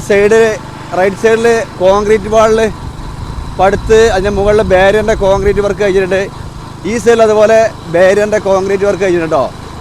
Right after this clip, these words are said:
രണ്ട് ഭാഗത്തെ സർവീസ് റോഡിന്റെ പണികളും പൂർത്തീകരിച്ചിട്ടുണ്ട്. ഇനി നമ്മൾ രണ്ടത്താണി അങ്ങാടിയിലുള്ള അവിടെ നിന്ന് അങ്ങോട്ട് ബ-, സൈഡ് വാൾ ബ്ലോക്ക് പതിച്ച് മൂച്ചിക്കൽ അണ്ടർപാസിന് ഒപ്പിച്ച് ടച്ച് ആയിക്കൊണ്ടിരിക്കുക കേട്ടോ. അവിടെ ടച്ച് ആയി നമുക്കത്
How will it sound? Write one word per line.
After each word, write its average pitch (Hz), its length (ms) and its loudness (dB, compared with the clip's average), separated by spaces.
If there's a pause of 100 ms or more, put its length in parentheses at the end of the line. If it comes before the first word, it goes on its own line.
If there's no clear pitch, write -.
(120)
രണ്ട് 214 220 0 (100)
ഭാഗത്തെ 220 240 4 (100)
സർവീസ് 202 440 0
റോഡിന്റെ 233 260 2
പണികളും 202 300 -2
പൂർത്തീകരിച്ചിട്ടുണ്ട്. 185 640 -2 (540)
ഇനി 190 100 -2
നമ്മൾ 220 160 0 (140)
രണ്ടത്താണി 233 680 2 (340)
അങ്ങാടിയിലുള്ള 214 760 0 (580)
അവിടെ 180 140 -2
നിന്ന് 226 100 0
അങ്ങോട്ട് 226 220 2 (500)
ബ-, 185 160 -2
സൈഡ് 202 240 2
വാൾ 226 180 4
ബ്ലോക്ക് 202 340 2
പതിച്ച് 214 340 0 (260)
മൂച്ചിക്കൽ 208 560 -4
അണ്ടർപാസിന് 208 640 -2
ഒപ്പിച്ച് 202 340 -4 (720)
ടച്ച് 190 380 -2
ആയിക്കൊണ്ടിരിക്കുക 208 480 2
കേട്ടോ. 185 120 2
അവിടെ 190 260 2
ടച്ച് 196 220 -2
ആയി 233 100 2
നമുക്കത് 233 240 -2